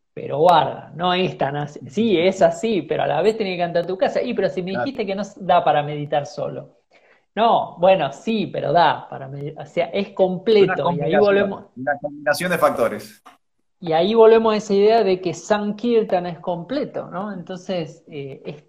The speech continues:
Speaker 1: to-, eh, y ahí entonces es tan abarcativo que permite que la persona siempre tenga una estrategia a mano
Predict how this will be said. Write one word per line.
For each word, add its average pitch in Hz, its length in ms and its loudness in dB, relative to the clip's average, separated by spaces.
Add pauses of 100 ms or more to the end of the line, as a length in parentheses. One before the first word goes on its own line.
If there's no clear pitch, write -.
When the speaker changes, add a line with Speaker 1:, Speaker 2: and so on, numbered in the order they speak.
Speaker 1:
to-, - 260 6
eh, 165 240 -12
y 160 160 -6
ahí 190 300 -4
entonces 185 580 -8
es 156 220 -16
tan 165 180 -8
abarcativo 165 800 -6
que 143 140 -12
permite 160 560 -8
que 165 100 -10
la 147 180 -8
persona 185 400 -12
siempre 233 480 -8
tenga 202 200 -8
una 190 120 -12
estrategia 165 580 -8
a - 40 -6
mano 175 440 -10